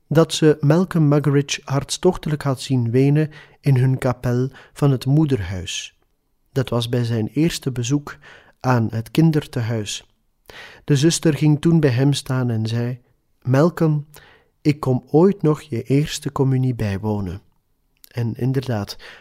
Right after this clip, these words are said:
Muggeridge is katholiek geworden en ging voor het eerst te communie. Moeder Teresa was toen bij hem en ze zei:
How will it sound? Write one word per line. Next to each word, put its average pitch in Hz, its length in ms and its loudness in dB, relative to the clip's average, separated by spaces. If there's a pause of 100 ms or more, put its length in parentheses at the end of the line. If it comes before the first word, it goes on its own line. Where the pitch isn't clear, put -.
(120)
Muggeridge 160 680 2
is 139 260 -2
katholiek 143 480 -4
geworden 110 520 -6 (320)
en 123 220 -2
ging 123 280 -2
voor 139 200 -2
het 127 140 -8
eerst - 500 -6
te - 180 -6
communie. 127 480 2 (540)
Moeder 170 320 4
Teresa 143 460 0
was 120 220 -6
toen 156 320 -2
bij 143 120 -4
hem 98 400 -4 (760)
en 113 280 -2
ze 113 160 -6
zei: 127 380 -4